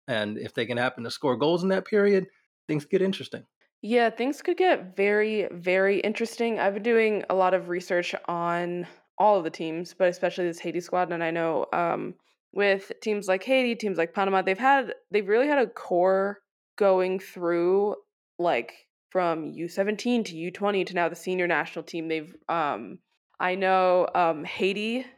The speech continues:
Speaker 2: has some absolute, and I mean absolute ballers, um,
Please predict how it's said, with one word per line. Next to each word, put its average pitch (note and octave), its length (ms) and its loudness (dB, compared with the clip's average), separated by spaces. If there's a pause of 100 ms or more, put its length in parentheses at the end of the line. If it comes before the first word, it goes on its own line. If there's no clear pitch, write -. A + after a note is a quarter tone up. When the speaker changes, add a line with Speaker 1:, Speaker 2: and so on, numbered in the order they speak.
(180)
Speaker 2:
has G#3+ 240 -2
some F3+ 480 -2 (440)
absolute, F3 1000 0 (140)
and E3+ 120 -2
I F3 100 0
mean F3 320 -4 (380)
absolute E3 560 -2
ballers, D3+ 480 -2 (420)
um, B2 440 -4